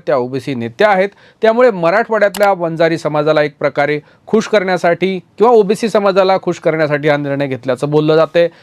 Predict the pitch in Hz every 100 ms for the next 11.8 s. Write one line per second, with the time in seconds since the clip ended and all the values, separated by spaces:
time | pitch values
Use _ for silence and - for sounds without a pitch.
0 | _ 202 214 214 196 185 185 180 180 156
1 | 151 139 131 120 151 143 113 101 95 85
2 | - _ - _ - 208 240 180 220 254
3 | 254 - 170 170 185 196 160 170 185 190
4 | 156 156 147 160 175 - _ - 202 240
5 | 208 202 202 202 180 160 165 160 165 151
6 | 151 139 143 139 127 131 127 127 131 117
7 | 120 120 185 202 180 190 - _ 165 175
8 | 143 139 226 214 185 170 170 147 135 127
9 | 117 123 - 117 117 156 190 - _ 151
10 | 190 208 - 151 151 165 220 220 185 165
11 | 151 151 147 135 139 151 151 147